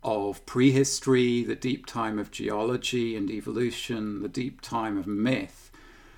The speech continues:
can help find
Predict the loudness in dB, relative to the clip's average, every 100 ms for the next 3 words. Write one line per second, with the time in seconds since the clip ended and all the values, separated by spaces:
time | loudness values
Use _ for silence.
0 | -20 -20 -20 _ -12 -8 0 0 0 -6
1 | -2 0 0 -4 -14 -6 2 4 4 2
2 | -2 -4